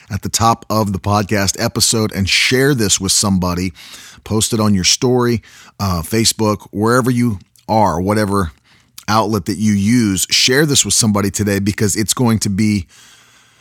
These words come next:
I believe, a source of fuel spiritually to get people back on track. The Bible says that truth will set you free. That's John eight thirty-two. That's why I take the time to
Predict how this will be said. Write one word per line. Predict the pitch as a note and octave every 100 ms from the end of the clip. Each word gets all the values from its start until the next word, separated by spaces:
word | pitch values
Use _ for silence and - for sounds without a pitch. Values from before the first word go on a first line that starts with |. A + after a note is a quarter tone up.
| _ _ _ -
I | C3
believe, | D#3 C3 A2 A2 -
a |
source | G#2+ - C#3+ B2+
of | G2 -
fuel | - D3 E3 B2 F#2 E2+ - _ _ _ _ _ _ _ _ -
spiritually | - - C#3 C#3+ B2+ - G#2
to | G2+
get | A#2+ -
people | B2+ - G#2+
back | A#2 A2+ A#2 A2
on | G2 F#2
track. | - A2+ G2+ E2 -
The |
Bible | G2 A2 A#2 G#2+
says | - A2 G2+ -
that | G#2 G2 - -
truth | - - D#3 A#2+ A2 - - -
will | A2+ G#2+
set | - B2+ A2+ -
you | G#2
free. | - D3+ A#2
That's | F#2 F2+
John | - A2 G#2+
eight | G#2 F#2+
thirty-two. | A2 G#2 G2 - C3+ G2 C#2 - - - - -
That's | B2 B2
why | C3 A2
I |
take | - A#2 -
the | -
time | - B2 A#2+ G#2+ G2 -
to | - A#2 G#2 F#2